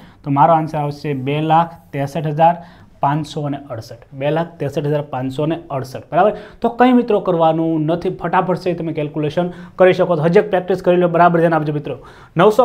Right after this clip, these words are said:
પંચ્યાસી ગુણ્યા સાતસો ઓગણપચાસ, નવસો પંચ્યાસી ગુણ્યા સાતસો ઓગણપચાસ. બરાબર, ફટાફટ કેલ્ક્યુલેશન કરો તો પહેલા સ્ટેપમાં નવ પંચાને પિસ્તાલીસ, નવ પંચાને પિસ્તાલીસ.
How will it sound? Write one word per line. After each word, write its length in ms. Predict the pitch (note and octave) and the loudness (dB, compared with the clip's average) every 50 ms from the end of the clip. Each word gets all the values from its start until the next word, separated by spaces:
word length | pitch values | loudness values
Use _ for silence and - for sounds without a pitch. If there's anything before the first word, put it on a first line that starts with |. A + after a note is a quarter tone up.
| B3 - | 2 2
પંચ્યાસી 440 | G3+ G#3 G#3+ G#3+ A#3+ A#3 A3+ A#3+ A3 F#3+ | -2 -2 0 2 2 2 2 0 -2 -2
ગુણ્યા 220 | G#3 G3+ F#3+ - | -2 -2 0 2
સાતસો 240 | F#3+ F3+ F3 - - F#3 E3+ | 2 2 2 0 -4 -2 0
ઓગણપચાસ, 540 | D#3 D#3+ D3 C3 B2+ - B2+ A#2 A2+ - - C3+ B2+ | 2 0 0 0 -4 -8 -10 -12 -14 -14 -10 -8 -6
નવસો 340 | C3+ C#3+ D3+ D#3+ D#3 - F#3+ F3+ - - | -4 -4 -4 -4 -6 -6 -6 -6 -6 -6
પંચ્યાસી 640 | D#3 D3 D#3 D3+ - - F3+ E3+ E3 - F#3+ G3+ A3+ A#3 - - - - _ - - _ _ _ _ _ _ _ _ _ _ _ _ _ C#3+ C#3+ D#3 | -6 -4 -4 -6 -6 -6 -6 -6 -6 -6 -8 -8 -8 -8 -12 -16 -20 -20 _ -20 -20 _ _ _ _ _ _ _ _ _ _ _ _ _ -10 -4 -2
ગુણ્યા 360 | F3+ F#3+ F3+ D3+ C#3 C3+ D3 D3+ - - - - - - - | -2 0 0 0 -2 -4 -6 -8 -12 -18 -20 -20 -20 -20 -20
સાતસો 720 | - - - - E3+ F3 F3 F3 - - - - - C#3+ C#3 D3 D#3 E3 - _ _ _ _ _ _ | -20 -20 -4 -2 -2 -2 -2 -4 -12 -18 -18 -12 -10 -10 -8 -8 -10 -12 -16 _ _ _ _ _ _
ઓગણપચાસ. 600 | E3 D3+ C3 B2 A2+ - - - - - - - - _ _ - | -6 -6 -6 -6 -10 -12 -16 -18 -18 -18 -20 -20 -20 _ _ -18
બરાબર, 200 | _ E3 E3+ E3 D#3+ - - - - - | _ -8 -8 -8 -8 -12 -20 -20 -8 -2
ફટાફટ 320 | - F#3+ G#3 G#3 G#3 G#3 | 2 2 2 2 2 -2
કેલ્ક્યુલેશન 480 | G3+ G3 F#3+ G3 G3+ G3+ G3 G3+ F#3+ F3 | -2 -4 -4 -2 -4 -6 -4 -6 -6 -4
કરો 100 | G3+ G3 G3 | -4 -4 -4
તો 80 | F#3 F3+ F#3 | -4 -4 -2
પહેલા 180 | F#3 F#3+ F#3 | -2 -2 -2
સ્ટેપમાં 420 | - - F#3 F#3 F#3+ F#3+ G3 G3 - - - - _ - | -2 -4 -4 -2 0 -2 -2 -2 -6 -14 -20 -18 _ 0
નવ 200 | C#3+ D#3+ F3+ G3+ G3 G3+ | 2 4 4 4 4 2
પંચાને 340 | A3 G3 E3+ - F#3+ F#3 F3 - | -2 -2 0 -2 -2 -2 -2 -4
પિસ્તાલીસ, 500 | F3+ F3+ - - - D3+ B2+ A2+ - - - - _ _ | -6 -8 -8 -4 -4 -4 -4 -4 -10 -16 -20 -20 _ _
નવ 240 | C#3 C3 C#3 D#3 E3 D#3 | -6 -4 -4 -4 -4 -4
પંચાને 440 | - D#3 D#3 D#3 - D#3+ D#3+ E3+ F3 F3 E3+ - - - - - - _ | -6 -6 -6 -6 -6 -6 -6 -6 -6 -8 -10 -14 -18 -20 -20 -20 -10 _
પિસ્તાલીસ. 420 | E3+ E3 - - F3+ F3+ F#3 F3+ | -8 -8 -4 -4 -4 -4 -4 -6